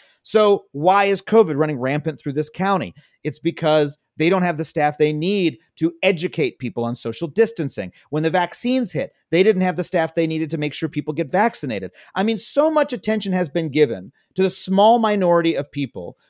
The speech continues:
who say, "I don't want a vaccine, screw you," right? And there are those people. But the story of why America has a low vaccination rate is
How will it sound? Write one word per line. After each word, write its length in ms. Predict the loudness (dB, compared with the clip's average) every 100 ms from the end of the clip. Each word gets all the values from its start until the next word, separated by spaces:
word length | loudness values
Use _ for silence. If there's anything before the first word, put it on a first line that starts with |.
| -2
who 120 | 0
say, 300 | 2 2 2 2
"I 220 | 4 6
don't 260 | 4 4 4
want 180 | 4 2
a 60 |
vaccine, 560 | 2 0 0 -4 -4 -4
screw 360 | -6 0 0
you," 320 | 0 -2 -8 -2
right? 240 | 2 2
And 80 | 4
there 140 | 4 6
are 200 | 4 6
those 240 | 2 0
people. 400 | -4 -10 -10 -20 _ _ _
But 300 | 0 0 0 _ -4
the 100 | -4
story 420 | 0 4 4 6
of 120 | 2
why 400 | 4 2 2 0 -4
America 420 | -4 2 2 0
has 140 | -6 -4
a 60 |
low 100 | -4
vaccination 720 | -4 -6 -8 -4 -2 -2 -4 -12
rate 200 | -14 _ _ _ 2
is 300 | 2 2